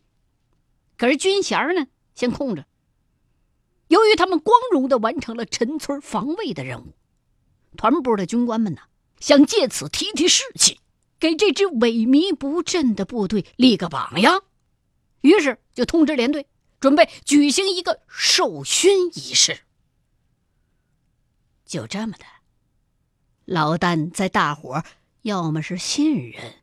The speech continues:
要么是怀疑，还有的是羡慕的目光当中，接受了团长的授勋。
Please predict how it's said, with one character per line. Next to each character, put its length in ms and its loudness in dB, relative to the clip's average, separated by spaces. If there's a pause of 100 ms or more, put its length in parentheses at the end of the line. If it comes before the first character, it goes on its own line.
(140)
要 260 2
么 200 -2
是 120 -8
怀 380 -10
疑， 460 -2 (260)
还 200 -6
有 220 -2
的 140 -2
是 180 -2 (380)
羡 480 -2
慕 320 -2
的 160 -6
目 300 -4
光 340 -2
当 240 -2
中， 240 0 (260)
接 380 -2
受 260 -4
了 140 -8
团 480 -6
长 260 -12
的 120 -16
授 340 -12
勋。 360 -8